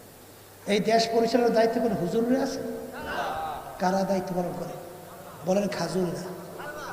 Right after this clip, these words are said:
কারা? আবার কন? তা দেশ চালাইলো খাজুরেরা, দেশ হুজুরেরা খাইলো কেমনে?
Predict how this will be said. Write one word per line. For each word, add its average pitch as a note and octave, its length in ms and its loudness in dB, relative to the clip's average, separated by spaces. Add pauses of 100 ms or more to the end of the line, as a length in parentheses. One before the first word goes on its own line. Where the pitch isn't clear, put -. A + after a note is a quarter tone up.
(260)
কারা? F#3+ 320 6 (840)
আবার F#3+ 220 6
কন? G3+ 240 0 (1040)
তা G#3 80 6
দেশ A3 440 4
চালাইলো D4+ 420 8 (140)
খাজুরেরা, A#3+ 500 2 (960)
দেশ A3+ 240 6 (140)
হুজুরেরা B3 400 8
খাইলো C4+ 300 4
কেমনে? - 340 0